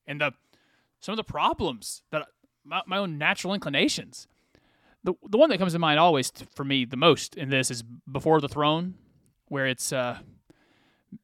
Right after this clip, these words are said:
let's just skip to s-, second verse. Uh, "When Satan tempts me to despair and tells me of the guilt within,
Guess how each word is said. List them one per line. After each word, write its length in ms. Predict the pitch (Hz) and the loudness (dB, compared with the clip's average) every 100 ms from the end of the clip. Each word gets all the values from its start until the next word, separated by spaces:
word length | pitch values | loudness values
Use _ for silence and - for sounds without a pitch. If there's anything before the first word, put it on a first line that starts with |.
| _ _ _ - | _ _ _ -10
let's 140 | 170 | -4
just 160 | 233 - | -2 -2
skip 300 | - 208 - | -4 -6 -6
to 540 | - 185 180 175 165 | -2 0 2 4 4
s-, 240 | 160 - - | 2 -4 -12
second 500 | - - 160 147 120 | -12 -4 -4 -2 -6
verse. 440 | 117 - - - - _ _ _ _ _ _ - | -10 -12 -12 -14 -18 _ _ _ _ _ _ -8
Uh, 60 | 135 | -2
"When 140 | 160 | 0
Satan 360 | - 254 220 214 | 6 6 6 0
tempts 360 | - 226 - | 0 0 0
me 80 | 208 | 2
to 100 | 196 | 4
despair 560 | 170 - 165 170 175 - | 4 4 4 4 4 2
and 320 | 143 127 120 | -4 -4 -4
tells 380 | - 160 160 147 | -4 0 0 0
me 100 | 160 | -2
of 80 | 139 | -2
the 60 | |
guilt 320 | 120 131 147 | -4 0 0
within, 400 | 147 123 131 156 | 0 -2 -2 -4